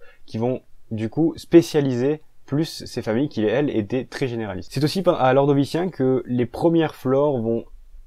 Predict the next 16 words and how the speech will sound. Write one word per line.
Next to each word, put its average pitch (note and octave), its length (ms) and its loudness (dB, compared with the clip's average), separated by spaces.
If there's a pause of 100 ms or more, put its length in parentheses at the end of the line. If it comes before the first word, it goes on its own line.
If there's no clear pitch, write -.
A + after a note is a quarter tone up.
(300)
tâtonner C#3+ 640 4
vers A#2 340 4
les A2 320 2 (300)
premières C#3+ 380 2
rives, C3 340 2
les G#2+ 140 0
premières, B2 560 -6 (140)
euh, G#2+ 320 2
lignes G#2 480 0
de B2+ 100 2
côte, - 460 0 (360)
et A#2 120 0
donc C3 260 0
vont A2 100 -2
sortir C3 520 -4
doucement, C3 680 -2